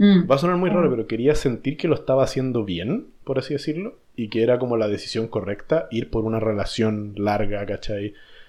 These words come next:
Speaker 2: Porque tampoco quería como, justo antes de mi pareja actual, había tenido como relaciones cortas muy, eh, desastrosas, ¿cachai?
Speaker 3: Sí,
Speaker 2: Em,
Speaker 3: y obviamente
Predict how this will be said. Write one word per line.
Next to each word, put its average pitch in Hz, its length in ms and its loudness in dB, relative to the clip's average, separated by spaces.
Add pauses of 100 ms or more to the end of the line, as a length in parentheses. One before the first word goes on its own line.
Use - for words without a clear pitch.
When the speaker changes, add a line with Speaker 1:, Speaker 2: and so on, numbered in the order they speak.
(120)
Speaker 2:
Porque 143 220 0
tampoco 143 380 4
quería 151 320 4
como, 143 640 0 (720)
justo - 300 0
antes 120 140 0
de 131 60 6
mi 120 100 2
pareja 113 260 0
actual, 131 500 0
había 104 240 -4
tenido 110 260 -2
como 107 220 -4
relaciones 110 580 0
cortas - 640 0 (800)
muy, 175 920 4 (220)
eh, 120 480 -4 (180)
desastrosas, - 680 2
¿cachai? - 300 -10 (1600)
Speaker 3:
Sí, 214 140 4
Speaker 2:
Em, 196 120 -4
Speaker 3:
y 202 80 4
obviamente 254 460 6